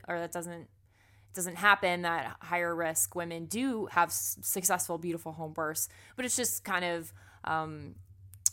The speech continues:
more, more, um, what am I trying to say? It's more,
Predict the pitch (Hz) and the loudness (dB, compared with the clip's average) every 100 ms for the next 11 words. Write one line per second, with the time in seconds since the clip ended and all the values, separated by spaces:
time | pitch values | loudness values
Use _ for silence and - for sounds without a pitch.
0 | - - - - - 190 185 185 180 175 | -2 -20 -20 -20 -12 -6 -2 -2 2 4
1 | 175 165 156 113 175 175 170 156 160 160 | 4 4 0 -2 -6 -4 -2 -2 -4 -6
2 | 160 170 226 185 170 151 156 156 151 156 | -8 -10 -8 -8 -8 -8 -6 -4 -6 -8
3 | - 185 185 175 170 165 | -8 -6 -4 -2 -2 -6